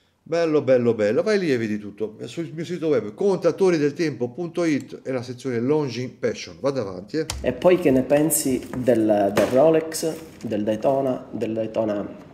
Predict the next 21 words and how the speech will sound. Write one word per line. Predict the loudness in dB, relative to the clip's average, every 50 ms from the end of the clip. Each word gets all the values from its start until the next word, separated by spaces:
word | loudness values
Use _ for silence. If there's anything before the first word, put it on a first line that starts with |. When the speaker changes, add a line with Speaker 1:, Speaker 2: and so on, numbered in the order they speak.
| -20 -20 -20 -20 -20 -20 -20 -20 -20 -20 -8 -8 -6 -4
Speaker 2:
eh, | -2
appunto, | -4 -2 -2 -4 -4 -4 -6 -8 -8 -8 -10 -10 -10 -8 -2 -2 -2 -2 -2 -4 -6 -6 -4 -6 -8 -8
eh, | -6 -6 -4 -4 -6 -8 -8 -10 -10 -12 -12 -16 -18 -18 -10
con, | -8 -6 -4 -4 -4 -4 -6 -6 -6 -8 -10 -12 -18 -20 -20 -20 -20 -20 -20 -20 -18 -8
ehm, | -4 -4 -2 -2 -2 -2 -4 -4 -4 -4 -6 -6 -6 -10 -10 -12 -14 -12 -14 -14 -14 -14 -14 -8
con | -6 -4 -2
movimento | 0 0 0 2 0 0 0 -2 -4 -4 0
Zenith | 2 2 2 2 0 -2 -4 -6 -10 -10 -12 -12 -16 -18 -20 -20 -20 -20 -6
quaranta | -4 -2 -2 -2 -4 -4 -4 -4
trenta, | -2 0 0 0 0 -2 -6 -6 -6 -6 -6
se, | -6 -6 -6 -4 -4 -4 -6 -12 -18 -16 -10
eh, | -8 -6 -4 -4 -4
lo | -4 -4
consideri | -4 -4 -6 -4 -6 -4 -4 -2 -2 -2 -2 -4 -4 -6 -8 -8
migliore | -6 -6 -4 -4 0 0 0 0 0 -2 -4
rispetto | -4 -6 -8 -10 -8 -8 -8 -8 -10 -12 -10 -8 -8 -6
a | -8 -10
quello | -8 -8 -6 -6 -6
poi | -8 -10 -12
successivo | -12 -10 -8 -8 -6 -6 -6 -6 -8 -8 -6 -8 -8
con, | -10 -12 -12 -10 -10 -10 -10 -12 -12